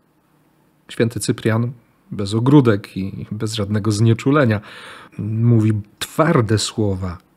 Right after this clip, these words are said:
ale myślę, że są to słowa ważne, są to słowa niezwykle istotne, żeby zweryfikować też naszą relację z Bogiem, nasze patrzenie na Chrystusa,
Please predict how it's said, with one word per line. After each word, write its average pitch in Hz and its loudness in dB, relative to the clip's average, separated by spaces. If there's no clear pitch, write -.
ale 110 -2
myślę, 131 -2
że 135 0
są - -12
to - -2
słowa 135 -2
ważne, 113 -2
są 123 -6
to 117 -6
słowa 123 0
niezwykle 131 2
istotne, - -12
żeby 113 2
zweryfikować 127 2
też - -4
naszą 156 4
relację 170 2
z 101 0
Bogiem, 92 -4
nasze - 0
patrzenie 123 2
na 113 0
Chrystusa, 117 -4